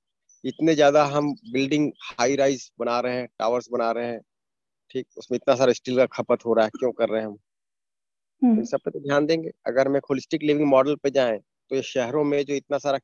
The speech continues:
Speaker 1: centralization हो रहा है पॉपुलेशन का, उसकी जरूरत नहीं है।
Speaker 2: यस, हम्म।
Speaker 1: है ना।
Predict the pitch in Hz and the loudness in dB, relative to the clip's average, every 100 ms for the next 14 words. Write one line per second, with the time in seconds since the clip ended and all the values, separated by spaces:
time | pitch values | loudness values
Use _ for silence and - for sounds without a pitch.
0 | _ _ _ _ - 131 123 123 127 127 | _ _ _ _ -8 -4 -4 -2 -2 0
1 | 131 165 151 139 131 123 123 120 - 117 | -2 -2 -2 -2 -2 -4 -4 -6 -6 -10
2 | 110 - 120 123 139 143 127 - _ _ | -10 -4 -2 -2 -2 -4 -4 -12 _ _
3 | - 254 233 - - 285 233 233 - _ | 4 6 4 0 -4 4 4 4 -2 _
4 | _ _ _ _ _ _ _ _ - - | _ _ _ _ _ _ _ _ -20 -16
5 | - | -12